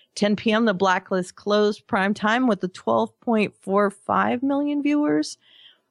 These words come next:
and a three point four rating among adults eighteen to forty-nine for N B C.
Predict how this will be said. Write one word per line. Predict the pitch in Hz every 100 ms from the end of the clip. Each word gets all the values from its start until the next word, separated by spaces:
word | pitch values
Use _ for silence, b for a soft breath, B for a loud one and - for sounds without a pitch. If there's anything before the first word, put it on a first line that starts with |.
| _ _ -
and | 208
a | 196
three | - 220 247 254
point | - 240 175 127
four | - 208 202 196
rating | 190 175 180 180
among | - 175 160 160
adults | 151 147 143 -
eighteen | 151 - 147
to |
forty-nine | - 151 147 143 143
for | - -
N |
B | - 151
C. | -